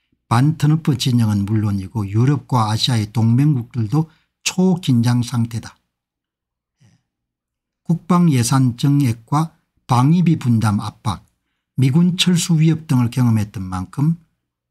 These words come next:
트럼프의 귀환이 기후로 끝나기를 간절히 소망했지만 그 악몽은 눈앞에 현실로 슬금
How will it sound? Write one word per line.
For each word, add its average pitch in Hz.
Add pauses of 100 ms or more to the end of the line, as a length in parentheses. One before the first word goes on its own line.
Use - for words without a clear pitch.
(180)
트럼프의 185
귀환이 120
기후로 151
끝나기를 127
간절히 110
소망했지만 101 (540)
그 131
악몽은 120
눈앞에 135
현실로 156
슬금 127